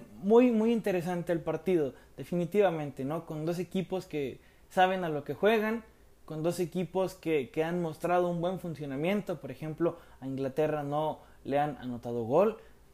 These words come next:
hasta, pues, hasta la fecha, ¿no? No, no ha habido equipo que en la Eurocopa haya sido capaz de anotarle gol.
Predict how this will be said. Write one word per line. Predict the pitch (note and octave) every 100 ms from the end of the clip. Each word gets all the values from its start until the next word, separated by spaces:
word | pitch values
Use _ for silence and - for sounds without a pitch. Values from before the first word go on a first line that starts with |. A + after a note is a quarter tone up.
| - -
hasta, | - C3 B2 - C3 A#2 A2 G#2+ G2+ G2+ F#2 F#2 G2 - - _ - - - - - - -
pues, | B2+ A2+
hasta | A#2 - B2
la | A#2+
fecha, | G#2+ F#3 F3 F3
¿no? | D#3 E3+
No, | D#3+ D#3+ -
no | D3+ D3+
ha |
habido | D#3+ E3 E3
equipo | C3+ D#3+ D#3 E3+ D#3+
que | D3 C#3 C3
en | C3
la |
Eurocopa | B2 B2 A#2+ D3 - D#3+ D#3 - - -
haya | C3+ D#3
sido | D3+ D#3+ D#3+
capaz | C#3 B2 D3
de | D3
anotarle | D3 B2+ C#3+ C#3+ C#3
gol. | C3 D3+